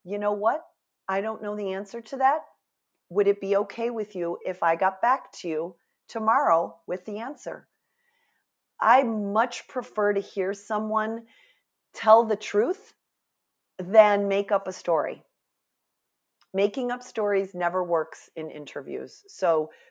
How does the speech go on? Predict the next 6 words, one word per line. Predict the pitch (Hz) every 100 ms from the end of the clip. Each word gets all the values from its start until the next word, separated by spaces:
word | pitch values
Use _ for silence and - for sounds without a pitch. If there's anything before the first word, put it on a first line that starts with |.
| _ -
be | 185 240
direct, | 285 202 165 - - - _ _ 139 -
be | 208 277
transparent, | - 190 170 - - 147 156 220 262 - _ _ _ 143
be | 220 254
vulnerable. | 269 202 160 160 156 180 185 -